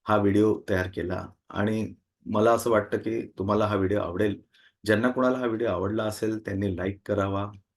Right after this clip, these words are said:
शेअर करावा आणि जे अजूनही सबस्क्राईब नसतील त्यांनी सबस्क्राईब करावे. अजून जे काही सांगितल्याप्रमाणे मागचे जर तुम्ही व्हिडिओमध्ये गेले तर तुम्हाला या व्हिडिओद्वारे बराच फायदा होईल. तर तुम्ही त्याचा फायदा करून घ्यावा.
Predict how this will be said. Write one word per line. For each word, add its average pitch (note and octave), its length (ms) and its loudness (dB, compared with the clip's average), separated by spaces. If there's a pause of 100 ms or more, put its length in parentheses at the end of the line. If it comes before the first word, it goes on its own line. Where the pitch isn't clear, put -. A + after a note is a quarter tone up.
(240)
शेअर G2+ 280 2
करावा F#2+ 540 0 (360)
आणि G#2 140 -2
जे A#2 140 2
अजूनही A2+ 260 0
सबस्क्राईब A2 420 -4
नसतील G#2+ 340 -6
त्यांनी G#2 200 -4
सबस्क्राईब G2+ 640 -2
करावे. E2+ 400 -4 (720)
अजून A2+ 500 2
जे A#2+ 180 4
काही C3+ 520 0 (960)
सांगितल्याप्रमाणे B2+ 680 0
मागचे A#2+ 380 -2
जर B2 200 0
तुम्ही A#2+ 180 -2
व्हिडिओमध्ये A2 500 -2
गेले G2+ 260 -2
तर A2 160 -4
तुम्हाला G#2+ 500 -4 (120)
या G#2+ 240 0
व्हिडिओद्वारे G2+ 720 0
बराच G2 400 -8
फायदा G2 220 -2
होईल. G#2 320 -4 (720)
तर A#2 200 4 (140)
तुम्ही A2+ 200 0
त्याचा G#2+ 360 -2 (200)
फायदा F#2 240 2
करून G#2 300 0
घ्यावा. G2 360 0